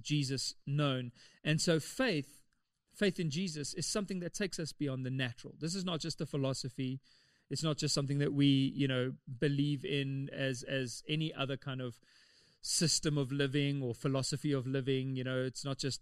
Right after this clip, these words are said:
some, some self-help. Um, it's actually us encountering the true and the living God and becoming supernatural as he is. That spiritual part of us was in essence dead.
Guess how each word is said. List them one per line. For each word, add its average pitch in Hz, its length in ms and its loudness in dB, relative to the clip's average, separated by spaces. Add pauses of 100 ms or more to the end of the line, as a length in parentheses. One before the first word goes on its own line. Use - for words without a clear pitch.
some, 135 460 -2
some 143 180 -4
self-help. 135 720 -2 (380)
Um, 131 340 2
it's 160 220 0
actually 185 640 2 (520)
us 170 300 2
encountering 147 580 0
the 135 80 2
true 170 440 4
and 147 140 2
the 139 40 2
living 143 280 2
God 131 280 2
and 139 120 -4
becoming 175 440 -2
supernatural 156 800 -2
as 139 180 -2
he 135 140 -6 (100)
is. 135 280 -6 (440)
That 160 160 4
spiritual 165 400 0
part 147 240 0
of 160 80 0
us 131 380 -4 (400)
was 143 140 4
in 151 120 2
essence 151 420 2
dead. 156 380 2